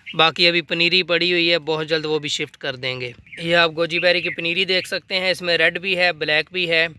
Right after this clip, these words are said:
पाकिस्तान में रेड गोजी बेरी पहले थी, ब्लैक भी हम लेके आ चुके हैं और बहुत जल्द इंशाल्लाह येलो गोजी बेरी भी मुतारफ़ करवा देंगे। सीड ग्रोन जो प्लांट्स हैं एक से डेढ़ साल के अंदर अंदर फ्रूट उठाना शुरू कर देते हैं,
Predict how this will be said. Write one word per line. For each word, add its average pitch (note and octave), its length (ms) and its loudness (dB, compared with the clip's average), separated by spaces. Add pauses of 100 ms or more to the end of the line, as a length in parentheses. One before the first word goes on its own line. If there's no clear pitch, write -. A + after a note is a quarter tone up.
(300)
पाकिस्तान F#3 540 2
में G3 240 2
रेड F#3 200 2
गोजी F#3 300 -4
बेरी F3+ 240 0
पहले E3+ 340 0
थी, F3 260 -6
ब्लैक D3 440 2
भी F3 120 -2
हम E3+ 200 -2
लेके E3 300 0
आ D#3+ 120 4
चुके E3+ 280 -8
हैं E3 180 0
और D#3 180 4
बहुत E3+ 320 4
जल्द F#3 200 2
इंशाल्लाह F3 640 0
येलो E3 300 2
गोजी E3 280 -2
बेरी D#3+ 220 0
भी E3 100 -6
मुतारफ़ D3+ 420 -4
करवा C3+ 300 -6
देंगे। B2+ 340 -12 (320)
सीड F#3 320 4
ग्रोन G#3 280 2
जो G#3 100 2
प्लांट्स F3+ 480 2
हैं F3 200 4
एक F3+ 400 -2
से E3+ 380 0
डेढ़ E3 300 -2
साल D3+ 340 0
के D3+ 120 -4
अंदर D3 260 -2
अंदर D3+ 320 -2
फ्रूट D3 400 -8
उठाना D3+ 340 0
शुरू D3+ 200 -4
कर D#3+ 200 2
देते E3 320 4
हैं, E3 200 2